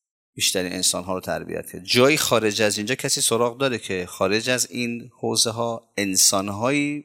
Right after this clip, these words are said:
به تراز قرآن، تراز اهل بیت تربیت شده باشن؟ جایی نیست اصلاً. اینجا همین، همین توی همین جاها تربیت شدن. برابر این قدرتی که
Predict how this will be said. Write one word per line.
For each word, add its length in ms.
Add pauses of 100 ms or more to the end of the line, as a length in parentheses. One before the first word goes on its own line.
(120)
به 180 (400)
تراز 580 (580)
قرآن، 800 (100)
تراز 400
اهل 320
بیت 160
تربیت 420
شده 240
باشن؟ 300 (800)
جایی 220
نیست 240
اصلاً. 300 (400)
اینجا 220
همین، 220
همین 280
توی 120
همین 240
جاها 220
تربیت 360
شدن. 180 (200)
برابر 260
این 340 (1400)
قدرتی 720
که 500